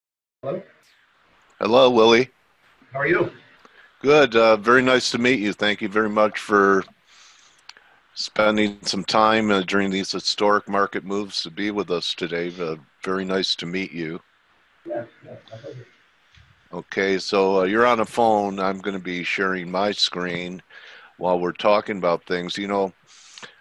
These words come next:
Speaker 2: uh, I, I just read quickly the last article you published, uh, for See It Market, but, you know, before we get to the markets, it's always interesting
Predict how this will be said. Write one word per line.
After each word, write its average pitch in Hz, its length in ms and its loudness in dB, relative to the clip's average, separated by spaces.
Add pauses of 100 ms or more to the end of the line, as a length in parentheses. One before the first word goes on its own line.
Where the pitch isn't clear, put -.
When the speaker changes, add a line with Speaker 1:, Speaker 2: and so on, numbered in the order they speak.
(240)
Speaker 2:
uh, 95 400 4
I, 95 340 0 (180)
I 98 160 0 (240)
just 135 280 0
read 113 360 2
quickly 98 720 -4 (180)
the 92 80 -10
last 104 300 0
article 98 420 0
you 90 120 -8
published, 92 640 -6 (180)
uh, 82 160 -2
for 82 200 -12
See 98 280 -8
It 76 120 -10
Market, 85 540 -6
but, 82 200 -8
you 87 100 -14
know, 90 140 -8
before 107 360 -6
we 104 140 -8
get 107 200 -4
to 104 100 -14
the 87 100 -12
markets, 98 640 -6
it's 85 160 -12
always 123 320 -4
interesting 95 840 -10